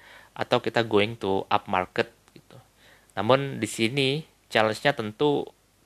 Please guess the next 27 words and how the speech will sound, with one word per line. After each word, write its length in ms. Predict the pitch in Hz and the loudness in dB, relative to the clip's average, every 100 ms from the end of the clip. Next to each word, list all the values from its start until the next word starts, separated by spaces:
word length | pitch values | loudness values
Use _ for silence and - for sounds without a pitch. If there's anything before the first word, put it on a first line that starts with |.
| _ | _
challenge 260 | 110 110 | -2 -2
terbesarnya 460 | - 110 - 113 143 | -4 -12 0 2 4
satu, 320 | 110 - 135 | 2 2 -2
doing 240 | 110 107 107 | 0 0 0
the 80 | |
sales 300 | 104 113 104 | 2 4 4
itself. 640 | - - - 127 143 - _ _ _ _ _ _ _ _ _ | 2 -8 2 2 2 -8 _ _ _ _ _ _ _ _ _
Itu 640 | 117 - 127 120 120 - _ - | -10 -4 0 2 2 0 _ -14
butuh 560 | 113 110 _ 104 - - | -8 -8 _ -4 -4 -4
ilmu 400 | 113 107 113 113 | 0 0 2 2
dan 140 | 104 | 2
butuh 180 | 104 107 | -4 -6
network 460 | 104 - 113 - | -6 -4 -6 -6
ya. 240 | 110 123 - _ _ - - - _ - | -10 -10 -16 _ _ -20 -20 -20 _ -14
Kecuali 320 | - - 104 120 | -12 2 4 4
kalau 160 | 107 | 0
kita 160 | - 113 | 0 -6
mungkin 280 | 110 117 113 | -4 -6 -4
udah 120 | 95 | -4
punya 160 | 92 95 | -2 -4
network 280 | 92 95 - | -4 -8 -6
yang 200 | 95 98 | -6 -2
bagus, 640 | 92 101 113 127 123 - | -2 0 2 2 0 -10
kita 200 | - 107 | -14 -8
udah 120 | 107 98 | -6 -6
terpercaya, 880 | - - - 98 95 101 110 113 - | -8 -10 -8 -4 0 4 4 4 0
kita 520 | - - 101 104 104 | -16 -2 0 2 -2